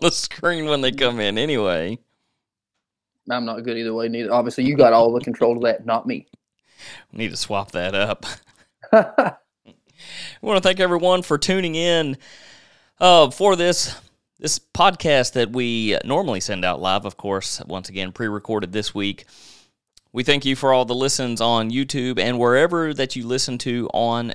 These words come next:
Speaker 1: your podcast platform. We appreciate the plays and the love and ever so growing. If you want to show a little bit more support down in the description below, click the link and make a donation to help fund this show.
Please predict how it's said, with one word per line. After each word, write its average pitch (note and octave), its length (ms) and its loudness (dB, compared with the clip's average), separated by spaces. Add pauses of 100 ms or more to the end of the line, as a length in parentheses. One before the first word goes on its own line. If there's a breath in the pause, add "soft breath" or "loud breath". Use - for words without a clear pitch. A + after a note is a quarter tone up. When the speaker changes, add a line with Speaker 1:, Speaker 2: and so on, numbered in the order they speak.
Speaker 1:
your A2 640 -4
podcast G#2 680 -4
platform. G#2+ 760 -4 (260)
We G2 120 -4
appreciate G#2+ 460 -6
the - 40 -10
plays G2 600 -4
and F#2 400 -8
the F2+ 400 -8
love G2 420 -2
and F2+ 140 -6
ever F#2+ 180 -6
so F#2 140 -10
growing. G2+ 300 -6
If B2 120 -10
you F#3 120 -6
want G3+ 300 0
to F3+ 200 -4
show D#3+ 260 2
a D3 40 2
little G3 240 2
bit F3 140 -2
more D#3 180 -2
support D#3+ 480 -4 (360 soft breath)
down C3+ 220 2
in C3+ 80 -2
the C3+ 80 -2
description B2 540 -4
below, B2 340 -2
click - 320 -10
the F#2 100 -8
link C3 360 -8 (340 soft breath)
and G2+ 320 -4
make A2+ 320 -4
a F#2+ 300 -2
donation A2 800 -6
to F2 160 -8
help G2+ 280 -8
fund F2+ 560 -8 (320)
this D#2+ 160 -10
show. C3 360 -8